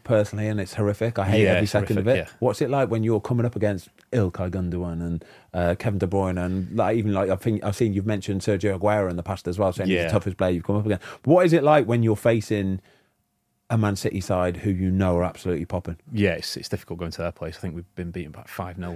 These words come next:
Speaker 2: like, most times we've been there. Like,
Speaker 1: Every
Speaker 2: so it's
Speaker 1: year
Speaker 2: like,
Speaker 1: for the
Speaker 2: "Oh
Speaker 1: last
Speaker 2: my
Speaker 1: ten years.
Speaker 2: fucking Christ, we've got to go there." So, um, Aguero, yeah, 'cause he was playing in that team where he was getting fed and
Speaker 1: Yeah.
Speaker 2: David Silva and De Bruyne and that stuff, and it was so difficult to play against.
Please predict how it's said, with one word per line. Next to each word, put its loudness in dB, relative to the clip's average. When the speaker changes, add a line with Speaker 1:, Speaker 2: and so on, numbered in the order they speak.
Speaker 2:
like, -14
most -6
times -4
we've -2
been -2
there. -2
Like, -2
Speaker 1:
Every 6
Speaker 2:
so 2
it's 4
Speaker 1:
year 8
Speaker 2:
like, 2
Speaker 1:
for 4
the 4
Speaker 2:
"Oh 4
Speaker 1:
last 2
Speaker 2:
my 4
Speaker 1:
ten 0
years. 2
Speaker 2:
fucking -2
Christ, -6
we've -10
got -6
to -10
go -4
there." 8
So, 0
um, 2
Aguero, 4
yeah, 2
'cause -6
he 0
was 0
playing -2
in -2
that -6
team -4
where -6
he -10
was -14
getting -18
fed -10
and -14
Speaker 1:
Yeah. 2
Speaker 2:
David -8
Silva -6
and -10
De -12
Bruyne -6
and -8
that -12
stuff, -12
and -10
it -20
was -12
so -2
difficult -10
to -20
play -8
against. -10